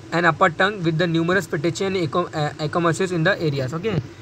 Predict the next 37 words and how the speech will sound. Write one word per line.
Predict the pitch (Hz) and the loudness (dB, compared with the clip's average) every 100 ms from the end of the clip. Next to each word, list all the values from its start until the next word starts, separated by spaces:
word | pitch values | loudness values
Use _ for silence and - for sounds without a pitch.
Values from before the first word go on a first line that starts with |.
| - - - | -18 -16 -6
Ultimately | 160 185 190 190 | -4 -2 -2 -2
ये | 180 | 0
क्या | 202 | 2
है, | 196 | 2
पोस्टमार्टम | 196 196 180 190 | 0 -2 0 0
फाइंडिंग | 175 185 190 | 2 2 2
में | 196 | 0
क्या | 180 202 | 2 2
मिलेगा | 208 202 214 285 - - - - - | 4 4 4 2 -6 -18 -20 -18 -6
कि | 214 254 226 - - - | -6 -6 -10 -16 -16 2
चेस्ट | 226 220 | 2 4
के | 240 | 2
रीजन | 226 220 | 2 2
जो | 220 226 | 4 4
रहेंगे | 196 208 214 | 4 2 4
ना, | 220 | 4
वहाँ | 208 185 190 | 4 4 4
पे | 220 254 - - - - 160 | 2 0 -4 -18 -20 -10 0
डार्क | 147 190 220 226 | 6 8 6 4
रेडिश | 202 214 - | 2 2 0
कलर | 208 208 214 160 | 0 0 0 0
का | 202 | 2
आ | 175 175 | 6 6
जाता | 190 185 196 | 4 2 2
है, | 202 | 2
पर्पलिश | 214 185 160 185 202 - | 0 0 0 0 0 -2
रेड | - 175 190 185 | -4 -2 0 2
कलर | 185 190 | 4 4
का | 190 | 4
वहाँ | 180 170 | 4 2
पे | 165 190 180 - - - - - - - - | 2 0 0 -6 -16 -18 -18 -18 -20 -18 -4
ब्लड | 156 170 202 | 2 6 6
स्टेन | 208 - - - 214 220 | 4 -2 -12 -4 0 2
हमें | 202 214 | 2 2
दिखते | 175 - 214 | 0 0 0
हैं। | 202 214 240 | 2 0 0
ओके, | 165 185 | -2 2